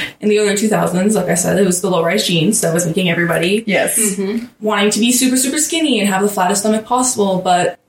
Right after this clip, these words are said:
Speaker 1: now it's, you're going on to, like, TikTok, Instagram, and you're seeing these models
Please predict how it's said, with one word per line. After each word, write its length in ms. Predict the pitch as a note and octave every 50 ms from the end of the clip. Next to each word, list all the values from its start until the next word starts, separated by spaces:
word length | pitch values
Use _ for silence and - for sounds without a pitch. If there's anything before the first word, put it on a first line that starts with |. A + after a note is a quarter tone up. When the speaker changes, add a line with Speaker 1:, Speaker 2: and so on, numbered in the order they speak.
| _ _ _ _ _ _ _ _ _ _ -
Speaker 1:
now 520 | C4 A#3 A3+ G#3 G3 A3+ A#3+ A3+ G#3+ G#3+
it's, 360 | G3+ G3 F#3+ - - - - G#3+
you're 100 | G#3 G#3
going 360 | G#3+ G#3 G#3 G#3 G3 G3 -
on 240 | F#3 F#3+ F#3 F#3+ F#3+
to, 100 | F#3+ F#3
like, 280 | F3+ F3+ F3+ - - -
TikTok, 420 | - C#4 C4+ A#3+ F#3+ G3 F#3+ -
Instagram, 460 | A3+ B3+ B3+ - - - G3 F#3+ F#3+
and 100 | F#3+ F#3+
you're 80 | F#3+ F#3
seeing 240 | F#3 - G3 F#3+ F3+
these 160 | F#3+ F#3+ G3
models 680 | G#3 G#3 G3 F#3+ F#3 F3 F3 F3+ G#3 A3 A3 - -